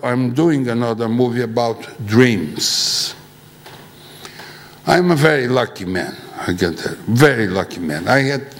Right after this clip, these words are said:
wonderful people working with me, wonderful professionals. Uh, I could be an advisor to the other guys, they could be the mayors. I had the chance to be the,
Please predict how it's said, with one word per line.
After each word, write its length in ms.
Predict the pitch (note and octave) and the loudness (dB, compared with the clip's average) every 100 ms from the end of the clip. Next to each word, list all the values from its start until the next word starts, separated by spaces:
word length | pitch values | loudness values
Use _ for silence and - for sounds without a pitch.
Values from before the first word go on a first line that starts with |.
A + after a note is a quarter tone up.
| - - | -16 -4
wonderful 540 | E3 E3+ D#3+ C#3 B2+ | 2 2 2 0 -2
people 400 | A#2+ C3+ B2+ A#2 | 2 4 4 2
working 540 | A2+ A2+ B2 A2+ A2+ G#2+ | 0 4 4 4 0 0
with 240 | G#2 G#2 | 0 0
me, 260 | A2 G2+ G2 - - - - - - | 0 0 -2 -8 -20 -20 -20 -20 -10
wonderful 640 | - A#3+ G3 F3+ C#3 C#3 | 2 4 6 4 2 0
professionals. 1080 | B2 C#3 A#2 C3 A#2+ - A2+ A2 G#2+ G#2 - - - - - - - - - | 2 2 4 2 2 -2 -4 -2 -4 -6 -14 -18 -20 -20 -20 -20 -20 -20 -4
Uh, 680 | D#3 C3+ C3 B2+ B2+ B2 A2 - - - - - - - - | 2 4 4 4 4 2 -4 -12 -20 -20 -20 -20 -20 -20 -2
I 120 | - F3 | 2 2
could 340 | F3 D3 A#2+ | 2 0 2
be 480 | C3+ C3 B2 A#2 - - - | 2 4 2 -2 -8 -14 -2
an 180 | A#2 A#2 | 2 4
advisor 680 | A2+ F#2+ A#2 A#2 G#2+ A#2 | 2 2 2 2 0 -2
to 560 | G#2+ - A#2 A2+ G2+ F2+ - - - | -2 -2 -2 0 -2 -6 -12 -20 0
the 200 | A#2 B2 | 6 8
other 320 | D3 D#3+ D#3 | 8 4 2
guys, 480 | A#2+ A#2+ A#2 A#2 G2+ | 2 0 0 -2 0
they 160 | C3 D#3 | -2 -2
could 280 | C#3 A#2 | -4 -4
be 160 | F#2+ G2+ | -2 -2
the 140 | F2 | 0
mayors. 640 | G2+ G2 F2 D#2+ E2+ - - - - | 0 0 0 -4 -8 -10 -10 -2 2
I 40 | |
had 260 | C3+ C#3 A2+ | 2 2 -2
the 100 | G#2 | -4
chance 480 | - B2+ G2+ - | 0 0 0 -4
to 100 | - | -6
be 380 | F#2 F2+ F2 F#2 | -4 0 0 0
the, 280 | G2 F#2+ F2 | -2 -4 -6